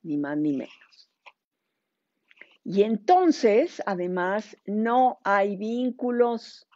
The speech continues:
no hay fuerza en los vínculos que hacemos.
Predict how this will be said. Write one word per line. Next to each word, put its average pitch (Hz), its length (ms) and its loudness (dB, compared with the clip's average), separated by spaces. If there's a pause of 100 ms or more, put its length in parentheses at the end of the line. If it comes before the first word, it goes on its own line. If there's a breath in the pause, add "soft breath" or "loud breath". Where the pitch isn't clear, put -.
(440)
no 185 260 -4
hay 202 180 -2
fuerza 190 840 -2
en 175 240 -4
los 156 280 -6
vínculos 190 800 -2
que 156 200 -6
hacemos. 143 880 -8